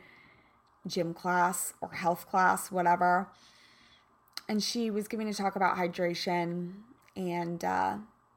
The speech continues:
it was great because she was talking about apple juice and pea color. You better believe it, baby, that I heard about that story all day long. "Hey, your mom talked about pee and blah, blah, blah." Well, I never forget that.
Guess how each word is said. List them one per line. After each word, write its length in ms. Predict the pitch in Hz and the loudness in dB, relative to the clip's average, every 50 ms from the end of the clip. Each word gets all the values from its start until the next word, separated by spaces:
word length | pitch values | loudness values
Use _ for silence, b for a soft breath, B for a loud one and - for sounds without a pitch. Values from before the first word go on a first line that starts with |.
| _ _ _ B B B B B B B B _ _ _ _ _ _ _ _ - | _ _ _ B B B B B B B B _ _ _ _ _ _ _ _ 2
it 60 | 214 | 4
was 160 | 233 220 208 190 | 4 4 4 2
great 420 | - 220 196 185 180 139 - - _ _ _ _ _ _ _ _ _ _ - 208 | 4 6 6 6 6 4 -2 -8 _ _ _ _ _ _ _ _ _ _ -4 0
because 340 | 220 240 - 226 226 208 | 0 0 2 2 0 0
she 120 | - - 214 | -2 -4 -6
was 60 | - | -4
talking 260 | - 214 196 214 208 | -4 -4 -2 2 6
about 180 | 190 185 175 - - | 8 8 8 8 6
apple 220 | 175 185 - 185 | 4 4 4 2
juice 260 | 175 175 170 165 - - | 0 -2 -4 -6 -6 -6
and 100 | 180 - | -8 -8
pea 160 | - 175 175 | -8 -10 -8
color. 580 | - - 180 165 175 175 170 175 175 175 - - - _ _ _ _ _ _ _ _ _ _ _ _ _ _ _ - | -4 0 2 4 4 6 6 4 4 2 -2 -8 -18 _ _ _ _ _ _ _ _ _ _ _ _ _ _ _ -8
You 560 | - 208 233 226 208 196 190 190 180 175 - - | -4 -2 0 2 4 4 4 4 2 -2 0 4
better 160 | - 208 196 190 | 6 6 6 6
believe 300 | 190 190 190 185 180 180 | 4 4 2 2 2 0
it, 80 | 175 | 0
baby, 240 | 180 180 180 185 185 | 0 0 0 0 2
that 160 | 180 190 180 | 4 6 6
I 100 | 180 180 | 6 6
heard 280 | 190 185 202 202 185 196 | 4 2 0 0 2 4
about 240 | 185 180 180 180 - | 6 4 4 6 6
that 180 | 175 175 175 | 4 2 2
story 200 | - - 185 180 - - - _ - | 0 -2 -2 -2 -2 -6 -8 _ 2
all 260 | 339 359 359 349 339 | 4 6 6 6 4
day 260 | 339 285 262 269 269 | 4 2 2 2 2
long. 340 | 269 247 214 214 208 214 226 | 2 2 2 2 2 0 -2
"Hey, 200 | 240 294 339 381 | -6 -6 -2 0
your 120 | 403 381 | 2 4
mom 240 | 311 294 311 370 403 | 6 6 6 4 4
talked 220 | 392 359 349 - | 0 -2 -4 -2
about 280 | 330 294 302 285 285 285 | 0 4 4 4 4 2
pee 380 | - - 330 381 508 466 349 302 | -4 -4 -2 0 2 2 2 2
and 180 | 285 285 269 B B B B B B B B | 2 0 0 B B B B B B B B
blah, 240 | B 320 339 339 349 | B 0 2 4 4
blah, 120 | 349 349 | 4 6
blah." 360 | 349 359 359 349 330 302 294 285 - - b b b b b _ | 8 8 10 10 8 6 4 0 -4 -18 b b b b b _
Well, 140 | - 202 190 | 2 6 8
I 120 | 180 202 220 | 8 8 8
never 220 | 220 214 214 202 | 6 6 4 4
forget 360 | 202 - 214 - 185 175 - | 2 0 -4 -2 -2 -2 0
that. 320 | - - 71 - - - | 2 4 6 6 4 2